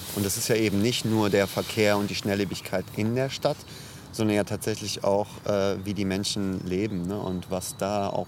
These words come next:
vielleicht... Äh, im, im Denken und im Handeln für eine Schnelligkeit und auch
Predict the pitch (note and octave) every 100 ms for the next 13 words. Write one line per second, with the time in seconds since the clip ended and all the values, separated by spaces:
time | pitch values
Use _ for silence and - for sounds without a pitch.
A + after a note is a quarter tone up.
0 | - - - F#2+ - - G2+ F#2+ F#2+ -
1 | - - - - - - - G#2 G2 G2+
2 | G2+ G2 G2+ G2 G2+ G#2+ F#2+ F#2 F#2 F#2
3 | F2+ E2+ G2+ A#2 G#2+ G2 G2 G2 - -
4 | F#2+ F#2 F2 F2+ - - A2 F#2+ A#2 G#2
5 | - F2+ F#2 G2 - F#2 F2+ - G2